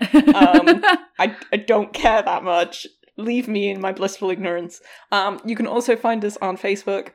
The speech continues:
Speaker 1: uh, the letter R slash the letter U Serious Podcast.
Speaker 2: Yeah, please don't ruin our day.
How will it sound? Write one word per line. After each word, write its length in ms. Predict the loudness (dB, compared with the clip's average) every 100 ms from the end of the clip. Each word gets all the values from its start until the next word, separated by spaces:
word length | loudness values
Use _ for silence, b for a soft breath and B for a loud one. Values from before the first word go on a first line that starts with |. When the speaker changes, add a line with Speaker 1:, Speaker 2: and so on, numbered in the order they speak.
| -2
Speaker 1:
uh, 300 | 0 0 -2
the 100 | -2
letter 280 | -2 -2 -2
R 220 | 0 0
slash 340 | -2 -6 -8 -10
the 120 | -14
letter 200 | -14 -12
U 180 | -12 -12
Serious 460 | -6 -4 -4 -10 -16
Podcast. 520 | -8 -8 -8 -18 -18
Speaker 2:
Yeah, 100 | -18 -4
please 240 | 0 0
don't 140 | 0 0
ruin 220 | 0 0
our 120 | -2
day. 360 | 0 0 0